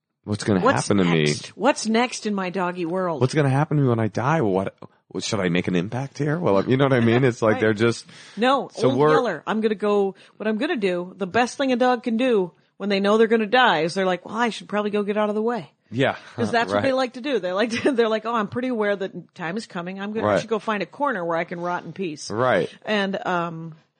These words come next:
Speaker 1: So, right. So, you know, this idea that is so, you know, angering to so many people, this idea
Speaker 2: Yeah.
Speaker 1: of a cosmology or a theistic kind of worldview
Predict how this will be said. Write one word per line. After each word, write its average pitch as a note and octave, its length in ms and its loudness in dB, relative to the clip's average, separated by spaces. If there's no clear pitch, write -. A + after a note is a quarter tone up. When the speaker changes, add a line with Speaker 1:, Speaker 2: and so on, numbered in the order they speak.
Speaker 1:
So, - 380 0
right. F3 320 4
So, A#2+ 420 4
you C#3 140 2
know, A2+ 140 4
this A2+ 260 2
idea A#2+ 760 2
that A2 240 2
is A2 140 0
so, G#2+ 400 4
you A2+ 160 2
know, F2+ 400 4
angering G#2 600 2
to F2 120 -6
so F#2 120 -4
many F2 140 0
people, A#2+ 380 0
this D#2+ 160 -4
idea F2 180 2
Speaker 2:
Yeah. G2+ 80 4
Speaker 1:
of E2 80 0
a F2 60 0
cosmology F2+ 760 2
or E2 100 4
a D#2+ 60 2
theistic F#2 560 0
kind F2 200 0
of D#2+ 160 0
worldview F#2+ 640 2